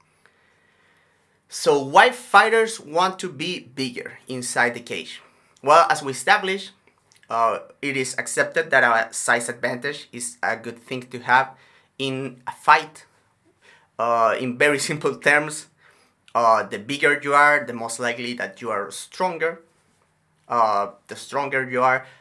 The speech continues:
the, the more chances that you are more powerful, because p-, uh, power is determined by the mass that you move and the acceleration that you give that mass.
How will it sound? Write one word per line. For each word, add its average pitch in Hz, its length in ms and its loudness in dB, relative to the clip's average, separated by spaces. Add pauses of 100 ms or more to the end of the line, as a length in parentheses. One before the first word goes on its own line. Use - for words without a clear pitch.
the, 110 640 -6 (1120)
the 120 120 -4
more 131 160 0
chances 127 400 -2
that 113 200 -8
you 127 120 -2
are 127 120 2
more 117 340 -4
powerful, 107 540 -2 (200)
because - 320 -10
p-, - 160 -12
uh, 107 160 -2
power 160 400 2
is 139 160 -4
determined 127 580 -8
by 107 420 0 (480)
the 120 100 -8
mass 123 340 4
that 120 200 -2
you 123 80 -10
move 131 320 -6 (480)
and 113 160 -2
the 110 80 -6
acceleration 107 640 -8
that 95 180 -12
you - 60 -20
give - 180 -18
that - 200 -10
mass. 71 320 -12